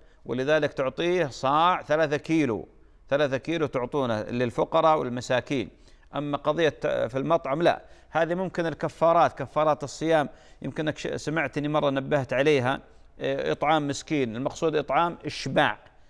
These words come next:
إشباع مسكين، هذا ممكن توديه للمطعم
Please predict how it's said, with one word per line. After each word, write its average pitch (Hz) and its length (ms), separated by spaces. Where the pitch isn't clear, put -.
إشباع 135 400
مسكين، 156 500
هذا 233 260
ممكن 165 320
توديه 135 320
للمطعم 143 560